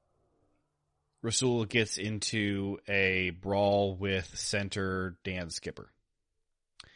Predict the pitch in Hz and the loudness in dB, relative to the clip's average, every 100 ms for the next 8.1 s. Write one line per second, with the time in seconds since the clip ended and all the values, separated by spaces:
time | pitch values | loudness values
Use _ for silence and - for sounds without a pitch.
0 | - - - _ _ _ - 87 - 110 | -20 -20 -20 _ _ _ -10 -6 -2 0
1 | 107 110 101 95 98 85 95 95 92 92 | 2 2 0 0 -4 -4 -2 -2 -2 -6
2 | 90 - - 98 87 95 87 117 120 117 | -10 -8 -2 -2 -2 -6 0 2 2 0
3 | 90 85 95 90 101 87 92 90 80 101 | -6 -10 -8 -6 -4 -4 -6 -8 0 4
4 | 107 110 - - _ _ _ - 98 95 | 4 2 -4 -20 _ _ _ -10 -4 -2
5 | 90 90 - _ _ - 71 50 - _ | -2 -4 -8 _ _ -16 -14 -16 -20 _
6 | - - _ _ _ _ _ - _ _ | -20 -20 _ _ _ _ _ -20 _ _
7 | _ - - 123 117 127 123 131 92 - | _ -16 -4 -2 2 2 4 4 2 -2